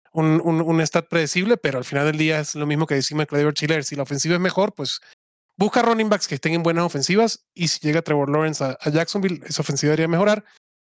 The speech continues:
Pero sí, yo no, yo no tendría a James Robinson, o sea, yo prefiero antes a, no sé si Antonio Gibson, ahí sí prefiero antes a James Robinson, pero sí prefiero a un Austin Eckler antes, a un David Montgomery antes, obviamente a un Jonathan Taylor antes,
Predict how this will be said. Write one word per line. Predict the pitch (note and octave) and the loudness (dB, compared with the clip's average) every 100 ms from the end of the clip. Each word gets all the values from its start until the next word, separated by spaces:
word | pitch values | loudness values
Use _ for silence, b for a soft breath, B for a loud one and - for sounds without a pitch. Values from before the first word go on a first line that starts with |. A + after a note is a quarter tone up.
| _ - | _ -4
Pero | F3+ E3 | 0 0
sí, | F3 D3+ | 0 0
yo | E3+ | 0
no, | F3 F3 | 0 -2
yo | D#3 E3+ | -2 -2
no | E3 E3 | 0 0
tendría | D#3 D3 D3+ D3+ | -2 0 0 0
a | |
James | C#3+ D3 C#3+ | 0 -2 0
Robinson, | D3 D3 C3+ D3 | 0 0 0 -4
o | C#3+ | -2
sea, | C#3+ | 0
yo | C#3+ | 2
prefiero | D3 D3+ D3 | 2 2 0
antes | C3+ C#3+ B2+ A#2+ - - b _ _ _ _ | 0 -2 -2 -2 -4 -6 b _ _ _ _
a, | D3 C#3 C3 B2+ A#2+ A#2 _ _ _ - | -2 0 0 -2 -6 -10 _ _ _ 0
no | E3 D#3+ | 2 2
sé | D3+ | 0
si | D#3+ | 0
Antonio | D3+ D#3 D#3 | 0 0 0
Gibson, | D3+ C#3 B2+ - - | 0 -2 -6 -10 -4
ahí | D#3 | -2
sí | D3 D#3 | 0 -2
prefiero | D3+ D#3 | 0 0
antes | D3+ D3+ | 0 0
a | C#3+ | 0
James | D3 | 0
Robinson, | D3 F3+ D3+ C3+ | 0 0 -2 -4
pero | C#3+ | -4
sí | C#3 | -2
prefiero | D3 D3 D3+ | -2 0 2
a | C#3+ | 2
un | C#3 | 0
Austin | C3+ C#3+ | -2 -2
Eckler | D3 D3+ F3 | -2 0 -2
antes, | F3+ E3+ C#3+ | -2 -6 -8
a | |
un | C3 | -4
David | C3+ C#3 | -2 -2
Montgomery | B2+ B2+ D3+ D#3 E3+ | -2 0 2 4 2
antes, | F3 D#3 D#3+ - b _ _ - | 0 -4 -8 -8 b _ _ -2
obviamente | F#3 E3 D3 D3+ D3 | 0 2 0 -2 -2
a | |
un | C#3+ | 0
Jonathan | D3 C#3 C3 | 0 0 -2
Taylor | D#3 D3+ D3+ - | 0 0 -2 0
antes, | F#3 F3 F3 F3 F3 - - | -2 -2 -2 -2 0 -2 -8